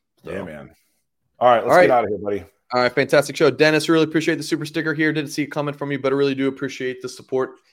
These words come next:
Speaker 1: Uh, fantastic show, everyone. Might be our best Goolsby show yet. And that's really saying something 'cause all these are just absolute bangers with our former Notre Dame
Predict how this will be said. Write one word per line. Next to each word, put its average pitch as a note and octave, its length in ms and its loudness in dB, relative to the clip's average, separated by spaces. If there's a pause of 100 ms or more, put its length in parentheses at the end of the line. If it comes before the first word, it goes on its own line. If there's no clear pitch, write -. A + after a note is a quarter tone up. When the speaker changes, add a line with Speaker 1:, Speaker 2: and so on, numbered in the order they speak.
(140)
Speaker 1:
Uh, A#2+ 260 2
fantastic C#3+ 800 0
show, B2+ 360 2
everyone. A#2 400 -2
Might A#2 180 -8
be A2+ 100 -6
our A2 60 -2
best G2+ 300 -8
Goolsby G2 280 -16
show E2 220 -12
yet. F2 420 -8 (360)
And G2+ 120 -14
that's G2+ 160 -14
really E2+ 180 -8
saying D2 240 -16
something D#2+ 280 -18
'cause F2+ 100 -20
all D#2+ 120 -12
these F2 180 -16
are E2 60 -16
just E2 180 -20
absolute F2+ 340 -12
bangers G#2 360 -8
with A2+ 160 -6
our A2+ 80 -4
former A#2+ 260 -10
Notre A#2+ 220 -8
Dame B2 320 -10